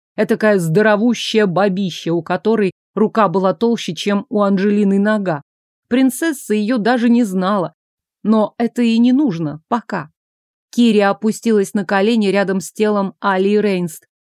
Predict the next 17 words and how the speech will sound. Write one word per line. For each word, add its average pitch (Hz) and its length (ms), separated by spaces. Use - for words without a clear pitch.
Быстро 220 420
оглядела 196 500
её. 170 380
«Карман 269 480
порван, 220 540
и 262 200
тут 262 300
внутри 240 580
завязки 226 640
почти 208 400
оборваны. 190 680
На 220 160
соплях 233 520
держится, 190 520
ваше 196 260
высочество». 185 680
«Вот», 180 480